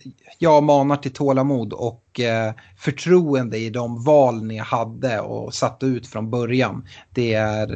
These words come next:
är min rek. Sen säger jag inte att det är helt fel att göra byten, men, eh, generellt sett så tycker jag att man ska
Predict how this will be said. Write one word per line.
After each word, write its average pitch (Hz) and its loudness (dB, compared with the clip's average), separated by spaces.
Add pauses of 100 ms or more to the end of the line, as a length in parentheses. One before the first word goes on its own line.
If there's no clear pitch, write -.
(200)
är 117 -2
min 117 0
rek. - -6
Sen 147 2
säger 131 2
jag 117 -2
inte 113 -4
att 107 -6
det 107 -6
är 107 -8
helt 110 -4
fel 110 -6
att 107 -4
göra 110 -8
byten, 113 0
men, 120 -2 (420)
eh, - -12 (120)
generellt 180 6
sett - -4
så - -14
tycker - -10
jag 107 -2
att - -14
man 107 -8
ska - -6